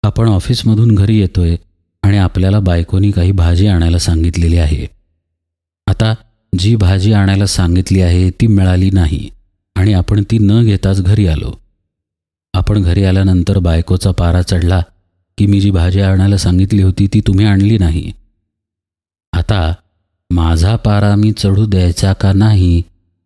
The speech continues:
हे माझ्या विचारावरती अवलंबून आहे. माझा देह कर्मांमध्ये आहे, माझं मन पण कर्मांमध्ये आहे, माझी बुद्धी, माझं चित्त, सगळं काही प्रपंचात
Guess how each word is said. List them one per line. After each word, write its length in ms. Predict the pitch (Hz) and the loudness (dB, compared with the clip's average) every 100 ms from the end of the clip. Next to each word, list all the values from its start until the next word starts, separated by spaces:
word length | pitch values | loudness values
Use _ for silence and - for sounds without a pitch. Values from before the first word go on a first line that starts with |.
| - | -4
हे 80 | 101 | 0
माझ्या 360 | 98 85 87 101 | 2 0 2 0
विचारावरती 840 | 87 85 - 95 113 117 92 - | 0 0 0 0 2 2 0 0
अवलंबून 480 | 101 85 80 82 82 | 0 2 0 0 0
आहे. 200 | 78 76 87 - _ _ _ _ _ _ _ _ _ _ _ _ _ _ - | 0 -2 -6 -16 _ _ _ _ _ _ _ _ _ _ _ _ _ _ -2
माझा 240 | 101 104 113 | 0 2 0
देह 300 | 104 110 117 | 0 0 0
कर्मांमध्ये 720 | - 98 95 104 98 95 95 | -2 -2 0 0 0 2 2
आहे, 320 | 90 78 - - _ _ _ 85 | 2 -2 -4 -10 _ _ _ -2
माझं 280 | 85 87 | 0 0
मन 380 | 95 87 92 113 | 0 2 2 2
पण 240 | 110 120 123 | 0 0 0
कर्मांमध्ये 680 | 101 92 92 92 90 87 85 | 0 0 2 2 2 2 2
आहे, 280 | 78 - - _ _ _ _ | 0 -2 -6 _ _ _ _
माझी 280 | 87 87 92 | -2 0 0
बुद्धी, 540 | 90 92 85 90 95 90 | 0 -2 0 0 2 2
माझं 280 | 87 85 92 | 2 2 0
चित्त, 300 | - 104 - 90 82 - _ _ - | 0 -2 -2 0 0 -4 _ _ -8
सगळं 340 | - 95 95 120 | -4 0 0 0
काही 240 | 117 113 | 0 0
प्रपंचात 600 | 117 101 101 104 98 101 | 0 -2 0 0 0 -2